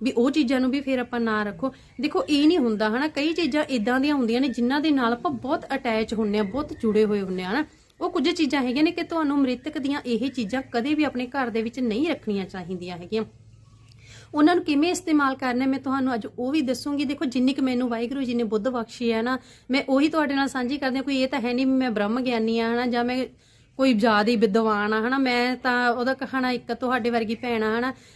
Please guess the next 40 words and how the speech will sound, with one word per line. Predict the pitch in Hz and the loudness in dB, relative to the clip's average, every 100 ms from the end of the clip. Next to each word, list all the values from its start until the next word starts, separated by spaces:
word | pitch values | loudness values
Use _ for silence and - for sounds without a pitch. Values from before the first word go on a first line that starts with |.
| - | -20
ਸਾਰਾ | - - 262 277 | -8 2 4 6
ਜਿਵੇਂ | 277 269 269 | 4 2 0
ਕਿ | 269 269 269 | 2 2 2
ਤੁਸੀਂ | 262 - 254 269 | -2 -6 -4 0
ਰਹਿੰਦੇ | 254 247 262 | 2 2 2
ਹੋ, | |
ਉਵੇਂ | 254 247 240 | 2 2 4
ਹੀ | |
ਮੈਂ | 240 208 | 2 2
ਰਹਿੰਦੀ | 208 233 | 2 2
ਹਾਂ। | 269 | 2
ਬਸ | 254 | 0
ਇੱਕ | 269 - | -4 -4
ਹੈ, | 262 | -2
ਵਾਹਿਗੁਰੂ | 247 233 247 277 | 0 0 0 0
ਜੀ | 254 | 0
ਨੇ | 254 | 0
ਪਤਾ | 262 277 302 | 0 0 0
ਨਹੀਂ | 294 | 0
ਕਿਵੇਂ | 269 262 254 | 0 0 0
ਇਸ | 247 254 | 0 0
ਲਾਈਨ | 240 226 | 2 2
ਦੇ | 220 | 0
ਵਿੱਚ | 226 233 | -2 -2
ਮੈਨੂੰ | 226 226 | 0 2
ਮੋੜਤਾ, | 226 214 214 220 | 2 2 0 -2
ਮੈਨੂੰ | 220 214 220 | -2 -2 -2
ਖੁਦ | 226 233 | 0 2
ਨਹੀਂ | 269 | 2
ਪਤਾ | 240 202 214 | 0 -4 -6
ਹੈਗਾ, | 202 208 247 | -6 -6 -6
ਕਿਉਂਕਿ | 240 240 262 | -6 -2 0
ਮੈਂ | 240 220 226 | 0 2 0
ਅੱਜ | 214 | -2
ਤੱਕ | 233 214 226 | -4 -6 -6
ਕਦੇ | 226 220 247 | -4 -2 -2
ਵੀ | 254 | 0
ਅਜਿਹੀ | 226 208 233 | 0 0 0
ਗੱਲ | 226 208 | -2 -2
ਆਪਦੀ, | 208 190 262 | -2 0 -2